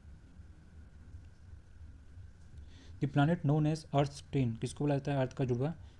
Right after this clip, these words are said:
अभी हम लोगों ने पढ़ा, Venus को बोला जाता है। Which is the third nearest planet to the sun, Sun से तीसरे number पे सबसे नज़दीक में है वो है Earth, ये हमने देखा अभी। All the planets move around the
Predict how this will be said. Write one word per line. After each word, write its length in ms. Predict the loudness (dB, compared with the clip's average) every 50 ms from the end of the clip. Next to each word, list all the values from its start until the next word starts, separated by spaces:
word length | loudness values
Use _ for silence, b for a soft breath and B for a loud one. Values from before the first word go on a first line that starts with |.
| B B 2
अभी 120 | 4 6
हम 100 | 6 6
लोगों 140 | 6 4 4
ने 80 | 4 2
पढ़ा, 280 | 2 0 0 0 -2 -4 -8 -12 -16 -16 -18 -14 -2 2
Venus 240 | 4 6 6 4 2
को 100 | 0 0
बोला 140 | 0 2 2
जाता 240 | 2 0 0 -2 -2
है। 120 | -2 -4 -6 -10 -12 -16 -16 B B B B B B B B B 2
Which 140 | 2 4
is 80 | 4 2
the 120 | 2 -2 2
third 200 | 6 8 8 10
nearest 380 | 8 8 8 6 4 2 2 2
planet 300 | 4 6 6 6 4 0 -8 -14 -18 -18 -20 -20 -6 -2
to 120 | 0 0 2 2 0
the 100 | -2 -2
sun, 280 | 0 2 2 4 4 2 0 -4 -8 -18 -18 -18 -16 -16 -14 -4
Sun 240 | 0 2 2 2 2 0
से 200 | -2 -4 -4 -4 -4 B B B B B B B 2 4
तीसरे 240 | 4 6 6 6
number 200 | 6 6 4 4
पे 100 | 2 0
सबसे 220 | 0 0 2 4 6
नज़दीक 380 | 6 6 6 6 4 4 4
में 80 | 2 2
है 80 | 2 2
वो 140 | 2 2 2
है 140 | 2 2 -2 -4 -2
Earth, 280 | 0 0 0 0 -2 -8 -10 -6 -2
ये 80 | 0
हमने 180 | 2 2 10 12
देखा 260 | 12 12 12 12 6 2
अभी। 140 | 0 0 0 -2 -2 -2 -4 -6 B B B B B B B B B B B
All 160 | 6 8 8 8
the 80 | 6
planets 500 | 6 6 8 8 8 8 6 2 -2 -6 -12 -10 -2 2 4
move 340 | 6 6 8 6 6 4 2
around 340 | 2 2 4 4 4 4 2
the 60 | 0